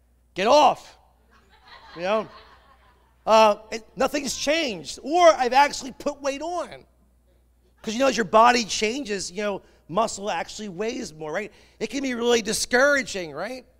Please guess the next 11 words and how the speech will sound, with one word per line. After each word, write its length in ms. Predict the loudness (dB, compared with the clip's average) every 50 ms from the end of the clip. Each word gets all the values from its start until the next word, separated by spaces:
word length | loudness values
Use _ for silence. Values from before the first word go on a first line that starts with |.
| _ _ _ _ _ _ _ _ _ _ _ _ _ _ _ _ _ _ _ _ _ _ _ _ _ _ _ _ _ _ _ _ _ _
You 100 | -10 -4
have 300 | 0 2 4 4 4 2
to 80 | -2 -6
remember 280 | -4 -4 -4 -4 -4
this 200 | -4 -4 -6 -6
here. 160 | -6 -8 -8
Just 340 | -8 -8 -6 -6 -6 -4 -4
like 220 | -4 -4 -4 -6 -10
anything 520 | -10 -10 -8 -8 -8 -8 -6 -4 -4 -4 -4
in 80 | -6
life, 420 | -8 -8 -8 -10 -10 -12 -14 -20